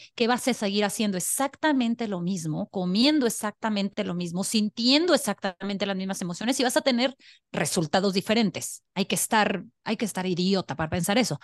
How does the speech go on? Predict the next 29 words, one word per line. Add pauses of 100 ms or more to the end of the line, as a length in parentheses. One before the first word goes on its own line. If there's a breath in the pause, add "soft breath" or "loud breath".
(400 loud breath)
Entonces, (540 soft breath)
el
C
D
S (600)
es
muy
beneficioso,
incluso,
fíjate, (300 soft breath)
a
las
personas
que
son
muy
enojonas,
que
digo,
"Bueno,
es
que (240 soft breath)
no
hay
manera (120)
de
quitarle
lo
enojón